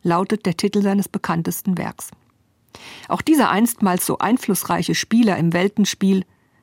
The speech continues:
der zeitweise einer der reichsten Männer im römischen Imperium war, dreht seine Lebensuhr auf Null zurück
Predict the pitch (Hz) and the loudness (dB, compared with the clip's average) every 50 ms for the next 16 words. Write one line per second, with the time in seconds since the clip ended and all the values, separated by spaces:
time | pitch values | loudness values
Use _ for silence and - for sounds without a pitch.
0 | _ _ - 175 - - 226 220 262 - - 170 151 170 175 - - 226 240 220 | _ _ -4 -4 -2 0 0 0 0 0 -2 -2 0 0 0 0 2 2 2 2
1 | 208 196 190 175 185 214 262 - - - - 226 208 208 220 220 214 143 165 180 | 2 0 0 2 2 2 2 0 -2 0 2 2 4 4 4 4 2 2 2 2
2 | 165 196 214 226 226 202 - - - - 170 - - 226 226 214 190 185 165 165 | 2 4 4 4 4 2 0 -2 -2 -2 -2 0 0 0 2 2 0 0 0 0
3 | 160 160 160 170 185 - _ _ _ _ _ _ _ _ _ _ _ _ _ - | 0 0 0 0 -2 -4 _ _ _ _ _ _ _ _ _ _ _ _ _ -2
4 | - 214 269 294 - - - - 226 220 220 214 196 196 214 269 - 285 254 - | 0 2 2 0 -2 -6 -6 -2 0 2 4 4 4 4 4 4 2 2 0 0
5 | - - 226 220 - - 190 - - 220 233 285 277 262 - - - - - - | -2 -2 -2 0 0 -2 -2 0 2 2 4 4 4 2 0 -2 -6 -6 -6 -8
6 | - - - | -10 -12 -18